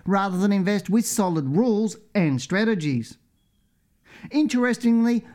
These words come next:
many people I talk to who speculate in small cap stocks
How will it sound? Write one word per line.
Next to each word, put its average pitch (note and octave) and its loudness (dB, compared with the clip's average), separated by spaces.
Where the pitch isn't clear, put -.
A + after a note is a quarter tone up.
many B3+ 4
people A3 0
I F3 0
talk G#3+ 0
to F#3+ 2
who F3+ 2
speculate G#3 -2
in B3 4
small G#3+ 0
cap D3+ -4
stocks B3 -4